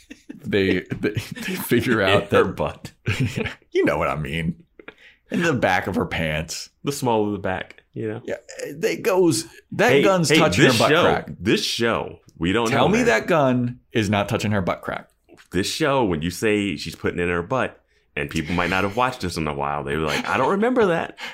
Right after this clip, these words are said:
Speaker 1: Well, okay. Fair.
Speaker 2: I'm just trying to, I'm just trying to paint the picture for the listeners.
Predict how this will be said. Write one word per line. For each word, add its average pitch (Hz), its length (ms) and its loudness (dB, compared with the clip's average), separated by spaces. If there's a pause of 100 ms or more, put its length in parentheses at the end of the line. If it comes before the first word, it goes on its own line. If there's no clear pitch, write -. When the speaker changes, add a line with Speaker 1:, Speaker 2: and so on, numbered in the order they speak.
(320)
Speaker 1:
Well, 92 520 -2
okay. - 380 -4 (560)
Fair. - 460 -6 (200)
Speaker 2:
I'm 78 180 -2
just 107 160 -4
trying 101 220 0
to, 95 280 -2
I'm 95 160 -2
just 101 140 -4
trying 98 180 -2
to 82 60 -2
paint 87 240 -2
the 85 80 -4
picture - 300 -4
for 71 140 -6
the 71 100 -6
listeners. - 560 -10